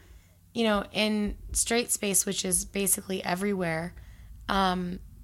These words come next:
you don't see a lot of gay people with a lot of really public displays of affection because we don't feel safe doing that, because who goddamn knows who's standing around the corner and what kind of bigots,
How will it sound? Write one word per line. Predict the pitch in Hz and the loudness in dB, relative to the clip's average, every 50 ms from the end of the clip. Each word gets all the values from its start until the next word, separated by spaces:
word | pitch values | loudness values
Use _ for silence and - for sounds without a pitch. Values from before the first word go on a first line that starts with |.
| - - - - - - - - - | -10 -10 -10 -10 -12 -16 -16 -8 -2
you | - 226 226 | 0 2 4
don't | 226 233 247 240 - | 6 4 4 4 4
see | - - - 240 240 | 4 4 4 4 4
a | 240 | 4
lot | 240 220 202 185 190 185 | 4 6 6 6 4 4
of | 180 180 | 2 -2
gay | - - 190 190 185 | -2 -2 0 0 -2
people | 185 - 185 175 - 185 180 175 175 | -2 -4 -6 -4 -2 0 0 2 2
with | 180 175 170 180 | 0 -2 -2 -2
a | 180 | -2
lot | 180 175 175 180 | 0 0 0 0
of | 185 175 185 | 0 -2 -2
really | 185 185 180 175 170 170 170 175 - - | 0 0 2 2 2 0 -2 -4 -6 -4
public | - 190 185 190 190 185 | -2 -2 0 0 -2 -2
displays | - 180 165 - 185 180 170 180 | -2 -2 -2 -2 0 0 0 0
of | 170 | -2
affection | 170 160 - 180 165 - - - 196 185 185 - - - - - - - - - - - - - - - - - - - - - - 208 | -4 -4 -4 -4 -4 -4 -4 -6 -6 -8 -12 -14 -18 -20 -20 -20 -20 -20 -20 -18 -18 -18 -20 -20 -20 -20 -20 -20 -20 -20 -20 -14 -6 -4
because | 202 196 - 214 202 180 | -2 0 4 4 4 4
we | 214 220 | 6 4
don't | 208 202 185 | 4 4 4
feel | - 208 185 | 2 2 2
safe | 185 - 196 180 180 | 4 2 2 0 0
doing | - 208 202 202 | 0 0 2 2
that, | 190 180 180 | 0 0 -2
because | - 180 196 175 - | -4 -2 -2 -2 -2
who | - 196 | -4 -4
goddamn | 170 - 202 196 202 190 214 202 190 190 | 0 2 4 4 4 4 2 2 2 4
knows | 185 185 202 208 196 180 165 - - - - - - | 4 4 4 4 4 2 2 0 -2 -4 -8 -6 -2
who's | 208 185 - | 0 2 2
standing | - - 190 185 185 185 185 185 | 4 4 4 4 4 4 2 4
around | 180 180 175 175 180 | 4 2 2 2 0
the | 175 | -2
corner | - - 196 190 185 180 175 170 175 | -2 0 0 2 2 2 0 0 -2
and | - 170 175 175 | -2 -2 -2 -2
what | 170 175 - | -2 -2 -2
kind | - 190 190 | 0 0 0
of | 175 165 | 0 0
bigots, | 180 185 185 185 185 175 - - | 0 0 2 2 0 -2 -2 -6